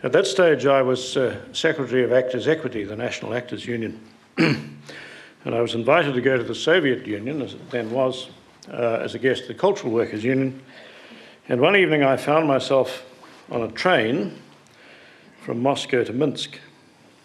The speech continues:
And this is going to sound like one of those stories about an Englishman, an Irishman, and a Scotsman, but the compartment that I was in was occupied by a German who spoke no Russian and no English,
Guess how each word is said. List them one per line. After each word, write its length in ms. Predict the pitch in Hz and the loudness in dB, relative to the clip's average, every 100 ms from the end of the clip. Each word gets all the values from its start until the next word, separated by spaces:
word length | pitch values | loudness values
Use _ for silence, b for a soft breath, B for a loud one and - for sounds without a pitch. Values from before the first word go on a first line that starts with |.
| - - - B B B B B 127 | -20 -20 -20 B B B B B -6
And 120 | 123 | -4
this 100 | 190 | -2
is 80 | 180 | 2
going 160 | 165 | 2
to 60 | 127 | 4
sound 260 | 147 143 | 2 4
like 220 | 131 131 127 | 4 2 0
one 100 | 127 | 2
of 60 | |
those 200 | 123 120 | 2 0
stories 400 | - 151 135 117 | -2 0 2 0
about 280 | 117 135 120 | 2 2 4
an 80 | 131 | 2
Englishman, 440 | 139 131 139 123 | 0 -2 -2 -4
an 140 | 117 120 | -2 0
Irishman, 500 | 123 120 - 117 113 | 0 -2 -6 -8 -8
and 160 | 107 | -10
a 40 | - | -2
Scotsman, 560 | 147 139 - 101 113 | 0 0 -2 -6 0
but 200 | 135 - B B B B B B B B - - - - - | 0 -2 B B B B B B B B -20 -20 -20 -20 -8
the 80 | 123 | -4
compartment 540 | 127 190 226 180 131 | 2 2 2 0 2
that 40 | |
I 100 | 135 | 4
was 180 | 127 123 | 4 2
in 160 | 139 123 | 2 2
was 100 | 120 | 2
occupied 680 | 156 156 147 135 131 107 | 2 0 0 2 2 2
by 360 | 131 127 123 - - - _ _ B B B B B _ | 2 4 2 0 -10 -20 _ _ B B B B B _
a 100 | 135 | -8
German 520 | 107 147 214 196 160 | 2 4 4 2 0
who 180 | 131 147 | 0 -2
spoke 380 | - - 139 135 | -2 0 0 0
no 160 | 127 | 0
Russian 500 | 123 131 120 123 117 | 4 2 0 -4 -4
and 160 | 117 113 | -2 -2
no 160 | 117 113 | 0 0
English, 400 | 104 - - | -2 -4 -6